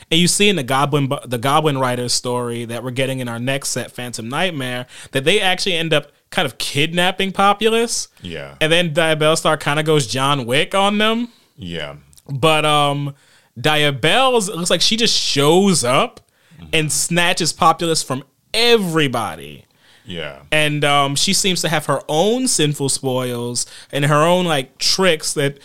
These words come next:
Speaker 1: she does not mind going head to head with Diabell Star.
Speaker 2: Yeah, it's kinda interesting. It feels like her, um, artwork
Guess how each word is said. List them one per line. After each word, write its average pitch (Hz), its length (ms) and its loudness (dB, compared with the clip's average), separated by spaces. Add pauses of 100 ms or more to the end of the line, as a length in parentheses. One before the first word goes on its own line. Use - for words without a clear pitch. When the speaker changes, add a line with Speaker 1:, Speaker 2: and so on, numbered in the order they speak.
Speaker 1:
she - 160 0
does 175 200 4
not 143 360 2
mind 156 320 0
going 139 240 0
head 139 300 -2
to 135 100 0
head 131 160 -2
with 120 140 -8
Diabell 117 400 -6
Star. 80 360 -10 (480)
Speaker 2:
Yeah, 90 380 -2
it's 92 160 -10
kinda 143 160 -2
interesting. 120 480 -6
It 95 260 -12
feels 101 260 -2
like 90 240 -2
her, 87 540 -8
um, 80 540 -14 (240)
artwork 131 560 -4